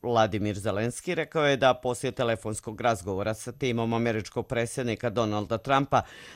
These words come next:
da je njegova država odlučna da nastavi iskrenu saradnju sa Sjedinjenim Američkim Državama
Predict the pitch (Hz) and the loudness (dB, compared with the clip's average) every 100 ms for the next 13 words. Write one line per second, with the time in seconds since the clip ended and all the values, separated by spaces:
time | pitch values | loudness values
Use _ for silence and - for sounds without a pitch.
0 | - 285 262 196 175 151 117 139 156 143 | -4 0 2 2 4 4 2 2 2 4
1 | 156 120 120 120 107 113 110 - 107 104 | 4 2 -6 -4 0 0 0 -2 -4 -4
2 | 104 - 101 104 - 113 110 113 117 - | -4 -6 -6 -6 -4 2 2 2 -2 -4
3 | 123 123 101 107 110 110 110 147 135 92 | -4 -4 -2 -2 0 0 0 0 0 -2
4 | 95 - 107 101 135 147 143 135 123 | -8 -6 -4 -4 -2 0 2 2 0